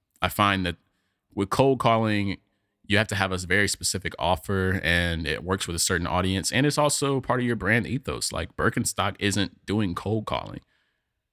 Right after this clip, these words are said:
Patagonia doesn't cold call. You know what I mean? Like, they are very strategic. They're thinking about the next three years. So keep these things in mind. I appreciate your time. I appreciate you all.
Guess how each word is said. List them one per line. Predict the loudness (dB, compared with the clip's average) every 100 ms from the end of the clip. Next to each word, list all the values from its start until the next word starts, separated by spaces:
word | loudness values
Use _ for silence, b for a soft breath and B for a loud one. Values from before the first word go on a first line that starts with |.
| _ 0
Patagonia | 0 2 0 0 0
doesn't | -2 -2 -4 -8 -6
cold | -2 2 0 -2
call. | -4 -6 -6 -12 -14 -4
You | 2
know | 4
what |
I | 4
mean? | 4 2
Like, | 0 2
they | 0
are | 2
very | 0 0
strategic. | -4 -6 -4 -4 -4
They're | -6
thinking | -2 -2 -2
about | -2 -4 -2
the |
next | -2 -2 -2
three | 0 0
years. | -2 -6 -8 -10 -14 _ _ _ _
So | -4 2 2 2 -2 -12 _
keep | -2 0
these | 2
things | 4 4 4
in |
mind. | 2 2 2 0 -4 _ _ _ _ _ -2
I |
appreciate | 0 2 2 2
your | 0
time. | 0 2 2 0 -2 -6 _ _ _ _ _
I | -4
appreciate | 0 2 2 0 0
you |
all. | 2 4 4 2